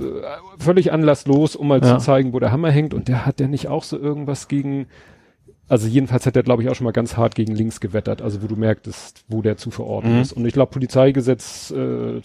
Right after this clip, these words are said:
Speaker 1: ist er auch ganz weit
Speaker 2: Ja,
Speaker 1: vorne.
Speaker 2: da ist von auszugehen dann, ja.
Speaker 1: Aber was ich da so interessant finde, weil auch in Lage der Nation haben sie halt auch über sein Statement geredet.
Speaker 2: Mhm.
Speaker 1: Und da hat dieser, äh, Ulf Bürm-, Burmeister?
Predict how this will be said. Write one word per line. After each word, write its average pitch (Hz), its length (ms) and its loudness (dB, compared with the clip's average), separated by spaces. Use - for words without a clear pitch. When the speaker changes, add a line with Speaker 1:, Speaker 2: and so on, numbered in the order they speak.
Speaker 1:
ist - 100 -10
er 110 120 -4
auch - 120 -10
ganz 107 220 -8
weit 104 160 -6
Speaker 2:
Ja, 117 140 6
Speaker 1:
vorne. 95 200 4
Speaker 2:
da 101 160 0
ist - 140 -6
von 107 120 -4
auszugehen 101 460 -4
dann, 90 180 -6
ja. 92 260 -6
Speaker 1:
Aber 151 180 2
was 170 100 2
ich 170 80 0
da 165 120 4
so 147 80 -2
interessant 151 400 -2
finde, 135 200 0
weil 127 200 4
auch 156 240 2
in 139 120 -4
Lage 139 220 6
der 135 120 4
Nation 135 360 0
haben 127 120 0
sie 123 100 0
halt 123 160 2
auch 139 200 0
über 135 200 2
sein 127 240 0
Statement 143 460 0
geredet. 113 420 0
Speaker 2:
Mhm. - 60 -14
Speaker 1:
Und 117 100 -6
da 123 80 2
hat 127 160 4
dieser, 120 440 2
äh, - 960 -12
Ulf 147 340 -2
Bürm-, 160 320 -4
Burmeister? 175 520 -6